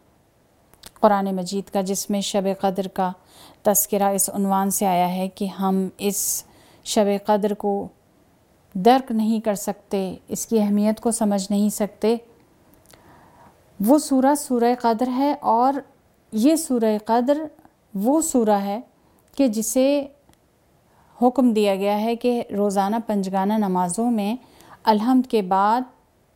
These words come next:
پہلی رکعت میں اس سورہ کی تلاوت کی جائے۔ لہٰذا ارشاد ہو رہا ہے، بسم اللہ الرحمن الرحیم،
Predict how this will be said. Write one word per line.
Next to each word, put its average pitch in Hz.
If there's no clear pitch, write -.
پہلی 247
رکعت 196
میں 240
اس 233
سورہ 190
کی 240
تلاوت 165
کی -
جائے۔ -
لہٰذا 247
ارشاد 262
ہو 247
رہا 233
ہے، 247
بسم 233
اللہ 226
الرحمن 214
الرحیم، 202